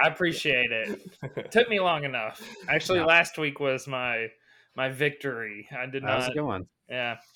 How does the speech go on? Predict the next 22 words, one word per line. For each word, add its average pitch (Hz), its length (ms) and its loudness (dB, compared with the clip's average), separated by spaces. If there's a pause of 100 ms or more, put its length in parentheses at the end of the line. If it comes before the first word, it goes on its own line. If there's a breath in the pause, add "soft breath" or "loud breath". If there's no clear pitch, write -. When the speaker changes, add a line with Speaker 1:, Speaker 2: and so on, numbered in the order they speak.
(960 soft breath)
Speaker 1:
All 139 80 4
right, 135 200 2
Tens, 131 280 -2
what 165 180 0
is 143 120 -4
your 135 180 -2
bet, 110 580 -2 (120)
your 123 220 -6
Speaker 2:
All 117 80 0
right, 107 200 -2
Speaker 1:
future? 101 160 -14
Speaker 2:
so 107 460 -8 (120)
I've 156 200 2
got 185 380 10 (260)
I've 143 140 0
got 170 240 4
two. 143 340 6
They're 135 140 8
the 135 80 2
same 135 260 2
thing. 127 540 -2 (180)
Um, 107 480 -2